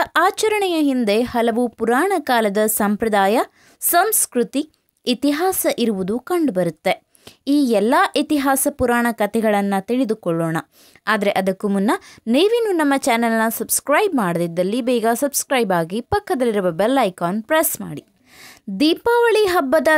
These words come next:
ದಿನ ಎಣ್ಣೆ ಸ್ನಾನ ಮಾಡುವ ಸಂಪ್ರದಾಯ ನಿಮಗೆ ಗೊತ್ತಾ? ಸಮುದ್ರ ಮಥನದ ಸಮಯದಲ್ಲಿ ವಿಷ್ಣು ಅಮೃತ ಕಲಶದೊಡನೆ ಧನ್ವಂತರಿಯಾಗಿ ಅವತಾರವೆತ್ತಿದ.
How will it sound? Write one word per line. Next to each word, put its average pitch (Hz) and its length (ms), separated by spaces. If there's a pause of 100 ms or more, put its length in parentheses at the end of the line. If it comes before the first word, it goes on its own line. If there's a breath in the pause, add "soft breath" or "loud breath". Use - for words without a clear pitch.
ದಿನ 285 160 (300)
ಎಣ್ಣೆ 320 420
ಸ್ನಾನ 285 400
ಮಾಡುವ 226 440
ಸಂಪ್ರದಾಯ 220 800 (200)
ನಿಮಗೆ 180 360
ಗೊತ್ತಾ? 185 480 (500 soft breath)
ಸಮುದ್ರ 466 500 (100)
ಮಥನದ 381 420 (200)
ಸಮಯದಲ್ಲಿ 240 1000
ವಿಷ್ಣು 269 440
ಅಮೃತ 359 680
ಕಲಶದೊಡನೆ 226 840 (320 loud breath)
ಧನ್ವಂತರಿಯಾಗಿ 247 1000
ಅವತಾರವೆತ್ತಿದ. 214 960